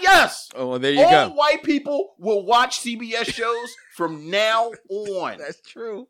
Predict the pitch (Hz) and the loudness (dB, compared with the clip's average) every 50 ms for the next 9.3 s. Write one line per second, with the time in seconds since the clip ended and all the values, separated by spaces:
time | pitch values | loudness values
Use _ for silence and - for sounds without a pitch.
0 | _ _ _ - 196 196 202 220 190 - 208 233 240 220 196 240 226 - - - | _ _ _ -20 -18 -16 -16 -16 -12 -6 -6 -4 -4 -2 -2 -2 -2 -2 -2 -2
1 | 208 185 175 165 180 156 127 117 - 127 147 175 196 190 180 196 196 196 185 190 | -2 -2 -2 -2 -4 -4 -4 -4 -6 -8 -8 -8 -8 -8 -10 -10 -10 -10 -12 -12
2 | - 180 170 196 180 170 285 277 277 285 285 285 285 285 320 330 320 320 320 - | -14 -12 -10 -8 -6 -2 0 2 4 4 4 2 0 -2 -6 -4 -4 -4 -4 -4
3 | - 320 320 320 311 320 320 - 330 320 311 - - 403 392 _ _ 349 349 349 | 0 2 2 2 2 0 -2 0 0 0 0 -2 -8 -12 -12 _ _ -4 -2 -2
4 | 330 320 - _ _ - - - - - - - _ _ - - - - - - | -2 -2 -6 _ _ -8 -8 -8 -8 -14 -20 -20 _ _ -6 2 4 4 4 4
5 | - 427 466 - - - 302 339 320 - 269 269 285 277 285 285 285 294 311 302 | 2 -8 -10 -10 -10 -8 -4 -4 -4 -2 0 2 2 4 2 0 -2 -2 -4 -4
6 | 285 - 277 269 277 262 254 247 254 - - 254 262 247 247 254 262 233 233 262 | -4 -4 0 0 2 2 0 -2 -2 -8 -16 -14 -10 -6 -6 -6 -4 0 0 0
7 | 277 269 - 226 247 - _ _ - 247 - 294 294 - 208 190 190 - _ _ | 0 0 -4 -10 -10 -10 _ _ -20 -18 -14 -12 -6 -2 -2 -2 -2 -4 _ _
8 | _ _ _ _ _ _ - 233 277 262 - - 339 640 - 539 - 480 349 - | _ _ _ _ _ _ -8 -6 -6 -2 -2 -2 -2 -2 -4 -4 -6 -6 -4 -4
9 | 262 302 254 - - | -2 -2 -2 -2 -6